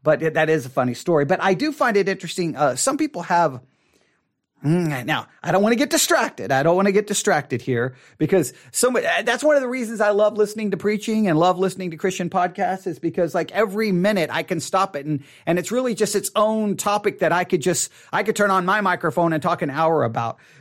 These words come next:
But I, it would be interesting. All the, and, and I know some people are getting ready to get offended, but I'm gonna say this. I think some people have superstitions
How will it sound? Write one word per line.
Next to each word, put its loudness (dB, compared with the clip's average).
But 0
I, -2
it 0
would 0
be 0
interesting. -4
All 4
the, 0
and, 0
and 2
I 4
know 4
some 0
people 0
are 0
getting 2
ready 2
to 0
get 0
offended, -2
but -4
I'm -4
gonna -4
say 0
this. -8
I -8
think -2
some 0
people 0
have -2
superstitions -2